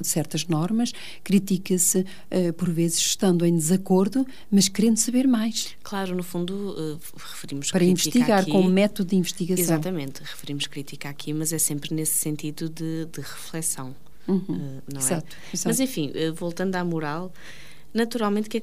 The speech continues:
Speaker 2: esta capacidade de nos colocarmos no lugar do outro, eh, que está muito ligada a, ao desenvolvimento da moral e à moral,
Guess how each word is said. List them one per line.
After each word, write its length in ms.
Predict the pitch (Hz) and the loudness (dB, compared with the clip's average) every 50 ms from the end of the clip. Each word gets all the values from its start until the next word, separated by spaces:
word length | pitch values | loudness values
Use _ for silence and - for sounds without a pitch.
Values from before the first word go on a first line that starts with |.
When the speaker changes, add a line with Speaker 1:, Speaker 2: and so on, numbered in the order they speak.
| 220 - - | -4 -6 -2
Speaker 2:
esta 200 | 175 170 - 190 | -2 -2 -2 -2
capacidade 560 | - 190 190 - 175 - 190 175 180 165 165 | -6 -8 -4 -2 -2 -2 0 -2 -4 -4 -4
de 60 | - 165 | -4 -4
nos 140 | 165 160 - | -4 -4 -4
colocarmos 500 | - 170 160 - 147 147 151 147 147 151 | -4 -6 -6 -6 -6 -4 -4 -4 -4 -6
no 80 | 156 | -6
lugar 280 | 151 151 - 156 151 151 | -8 -6 -6 -8 -8 -6
do 160 | 147 147 139 | -8 -8 -6
outro, 460 | 135 139 156 165 - - - - - - - - | -6 -6 -6 -6 -8 -10 -12 -12 -12 -12 -12 -10
eh, 120 | - 117 - - | -10 -10 -10 -8
que 60 | - | -8
está 180 | - - 139 | -6 -6 -6
muito 720 | 139 139 139 139 143 - - 135 135 131 135 139 139 139 139 | -6 -6 -6 -8 -10 -10 -10 -10 -10 -10 -10 -10 -10 -10 -8
ligada 640 | 139 139 139 139 135 139 135 135 135 135 139 143 - - - - - - | -8 -8 -8 -8 -10 -10 -10 -10 -8 -8 -8 -10 -10 -12 -14 -14 -14 -14
a, 200 | - - - 143 | -14 -12 -10 -10
ao 60 | 143 | -10
desenvolvimento 680 | 143 - - 143 139 143 139 147 147 139 139 - - 135 | -8 -8 -8 -8 -8 -10 -10 -8 -8 -8 -8 -8 -8 -8
da 60 | 139 | -8
moral 300 | 139 139 143 160 170 165 151 | -8 -8 -6 -6 -6 -6 -8
e 80 | 147 | -8
à 60 | 135 | -8
moral, 380 | 135 139 139 139 135 139 151 165 | -8 -8 -8 -8 -8 -10 -10 -10